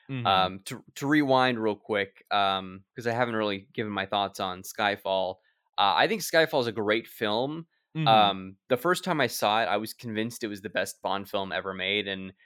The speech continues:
Speaker 2: uh, through repeat viewings over the years, I've, I've learned that that's not really, uh, for me at least, that's not how I feel anymore. Uh, it's
Speaker 1: Mm-hmm.
Speaker 2: kind of lowered in my esteem.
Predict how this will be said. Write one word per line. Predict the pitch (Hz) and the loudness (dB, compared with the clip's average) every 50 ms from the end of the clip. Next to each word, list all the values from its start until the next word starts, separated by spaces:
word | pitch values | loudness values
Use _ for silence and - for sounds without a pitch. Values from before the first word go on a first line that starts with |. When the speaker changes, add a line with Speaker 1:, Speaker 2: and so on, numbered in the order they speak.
| _ _ _ _ - - | _ _ _ _ -20 -20
Speaker 2:
uh, | 78 - - 135 | -18 -18 -16 -8
through | - 135 139 139 | -2 0 2 4
repeat | 127 127 131 127 131 - 131 123 120 - - 120 | 4 4 2 2 0 -2 -2 -2 -2 -4 -8 -10
viewings | 117 117 117 110 107 110 110 117 | -6 -4 -2 -2 -2 -2 -2 -2
over | 107 104 | -4 -2
the | 101 104 | -2 -2
years, | 98 101 101 98 - | -2 -2 -2 0 0
I've, | 95 95 95 95 - | 0 0 -2 -4 -4
I've | - 95 98 95 - | -2 -2 -2 -2 -4
learned | 104 107 101 101 101 98 | -4 -4 -4 -4 -4 -8
that | 92 - - | -10 -4 -2
that's | 95 90 87 - - - | -2 -2 -2 -4 -8 -6
not | 110 104 95 95 95 - - | -4 -2 -2 -2 -2 -4 -6
really, | _ 101 104 107 110 104 104 104 104 98 95 | _ -10 -4 -2 -2 0 0 0 0 0 2
uh, | 92 92 92 90 78 73 | 2 2 0 0 -2 -4
for | - - 123 | -6 -6 -6
me | 117 117 117 113 | -2 0 2 2
at | 110 104 | 2 2
least, | 107 110 110 - - | 0 -2 -4 -4 -6
that's | 107 101 - - | -6 -8 -6 -8
not | 101 92 92 90 - | -6 -6 -6 -8 -10
how | 104 104 107 98 98 | -8 -4 -2 0 0
I | 92 95 | -2 -2
feel | - - 101 98 98 | -4 -6 -6 -4 -4
anymore. | 98 98 101 104 104 107 113 117 120 123 120 107 - | -4 -4 -4 -6 -6 -4 -4 -4 -2 -2 -4 -2 -2
Uh, | 92 92 | -4 -2
it's | 90 131 160 147 | -2 -2 -4 -4
Speaker 1:
Mm-hmm. | |
Speaker 2:
kind | 123 107 107 101 98 95 | -4 -4 -4 -4 -4 -6
of | 92 - _ | -10 -10 _
lowered | 98 98 98 101 98 107 120 131 139 139 | -8 -4 -2 0 0 0 0 0 0 -2
in | 143 143 | -2 -2
my | 143 143 143 | -2 -2 -2
esteem. | 147 156 151 - - 151 151 156 160 190 | -2 -4 -6 -8 -8 -8 -8 -6 -8 -10